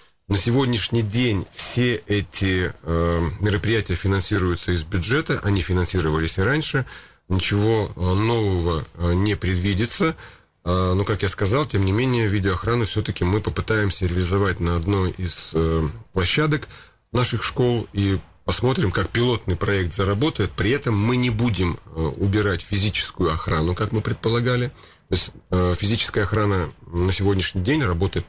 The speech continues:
только в ночное время. Э, естественно, это фонд заработной платы, это человеческий фактор.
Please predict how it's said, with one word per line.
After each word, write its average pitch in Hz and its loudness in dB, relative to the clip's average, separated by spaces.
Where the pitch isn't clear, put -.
только 104 0
в 71 -2
ночное 80 0
время. 85 0
Э, 90 2
естественно, 98 0
это 85 0
фонд 95 0
заработной 87 0
платы, 147 0
это 85 -2
человеческий 98 0
фактор. 127 0